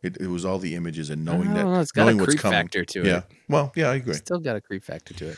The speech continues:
Speaker 1: So you're doing, um, Oingo Boingo, um, and I'm
Speaker 2: Yeah.
Speaker 1: doing one. I'm, I'm finally gonna do one that's gonna be kinda reminiscent of more of what I would have been doing, um, 'cause I did a m-, ton of, uh, Halloween parties.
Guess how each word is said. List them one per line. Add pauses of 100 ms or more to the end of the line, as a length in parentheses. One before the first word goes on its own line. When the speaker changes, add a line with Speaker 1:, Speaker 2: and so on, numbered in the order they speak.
(240)
Speaker 1:
So
you're
doing,
um, (320)
Oingo
Boingo,
um,
and
I'm
Speaker 2:
Yeah.
Speaker 1:
doing
one.
I'm,
I'm
finally
gonna
do
one
that's
gonna
be
kinda
reminiscent
of
more (380)
of
what
I
would
have
been
doing,
um,
'cause
I
did
a
m-, (100)
ton (280)
of,
uh,
Halloween
parties.